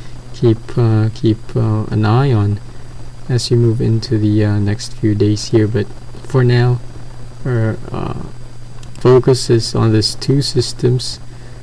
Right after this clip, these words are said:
While they may not be affecting any significant areas of population, uh, right now, might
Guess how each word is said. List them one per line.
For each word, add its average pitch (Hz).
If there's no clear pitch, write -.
While 120
they 113
may 110
not 131
be 120
affecting 113
any 110
significant 107
areas 110
of 107
population, 104
uh, 101
right 101
now, 104
might 104